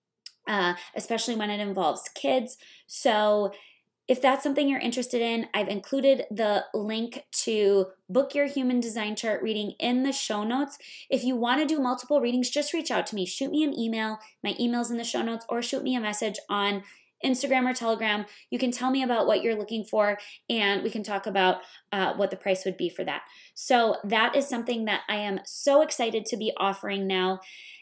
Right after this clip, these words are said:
and I can't wait to see you guys take advantage of that. And that is where I'm gonna end this episode. We have been going for almost fifty minutes now, and I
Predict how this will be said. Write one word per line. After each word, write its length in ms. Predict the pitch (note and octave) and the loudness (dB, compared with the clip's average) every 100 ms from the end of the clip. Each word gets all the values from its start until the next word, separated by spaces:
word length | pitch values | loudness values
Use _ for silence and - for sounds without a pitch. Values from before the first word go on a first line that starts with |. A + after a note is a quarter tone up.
| _ - | _ -8
and 320 | G#3+ G3 F#3+ F#3+ | -2 0 0 -2
I 60 | |
can't 260 | G3 G#3+ - | -6 -8 -2
wait 200 | G3 F#3+ | -2 -2
to 100 | - | -6
see 180 | G3 G3+ | -6 -4
you 80 | G3 | -2
guys 320 | E3+ F3+ F3+ - | 2 0 0 -10
take 240 | - G3+ G3+ | -6 -6 -4
advantage 500 | F3 F3+ E3+ F3 - - | -4 -4 -2 -4 -6 -6
of 320 | E3+ E3 D#3+ _ _ _ - | -4 -4 -6 _ _ _ -12
that. 560 | F3 E3+ D3+ D4 - - - - _ | -4 0 0 0 -2 -10 -10 -16 _
And 140 | - D4+ | 2 6
that 160 | E4+ | 10
is 140 | C#5+ C5+ | 12 12
where 100 | F#4 | 8
I'm 80 | F4 | 8
gonna 120 | E4 | 4
end 220 | D#4 D#4 | 4 4
this 140 | D#4+ | 4
episode. 580 | - - F#4+ - F3 D#3+ - | 2 0 2 4 2 2 -4
We 180 | A#3 C4 | 0 4
have 160 | C#4 C#4+ | 4 2
been 160 | C4 | 0
going 320 | A#3 A3+ D4+ F4 | 2 2 2 0
for 680 | - B3 A#3 A3+ G#3+ G#3 - | 2 4 4 2 2 0 -2
almost 460 | A3 D4 F4 - | -2 2 2 2
fifty 240 | C#4+ C#4 B3+ | -2 -2 -2
minutes 360 | G#3+ G3+ G3+ | -2 -4 -4
now, 440 | A3 G3 F#3+ D4 F4+ _ _ - | -2 0 2 0 0 _ _ -2
and 680 | B3 A#3 A3+ A3+ A3 A3 - | 0 0 0 0 0 -2 -2
I 260 | A3 G#3+ | -2 -2